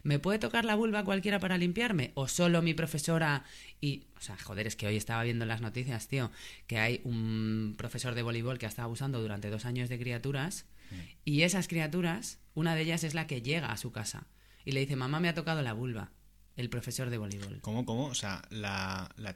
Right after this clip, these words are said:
Speaker 2: la niña llega a casa y le dice a su padre que el profesor, el entrenador
Speaker 1: Es el que le ha tocado la vulva. Por eso digo de la importancia de nombrar y de ponerles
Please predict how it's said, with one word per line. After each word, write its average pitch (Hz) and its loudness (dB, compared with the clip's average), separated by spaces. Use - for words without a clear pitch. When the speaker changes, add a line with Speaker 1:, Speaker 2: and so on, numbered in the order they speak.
Speaker 2:
la 101 -6
niña 131 2
llega 107 -2
a 110 0
casa 123 0
y 135 0
le 104 0
dice 101 -4
a 110 0
su 110 2
padre 123 -2
que 98 -4
el 95 -4
profesor, - -4
el 101 -6
entrenador 98 -4
Speaker 1:
Es 135 -6
el 135 -6
que 117 -8
le 117 -6
ha 117 -6
tocado 127 -6
la 113 -4
vulva. 120 -8
Por 131 -2
eso 156 2
digo 151 4
de 120 2
la 117 2
importancia 123 2
de 131 4
nombrar 117 2
y 139 -2
de 117 2
ponerles 147 0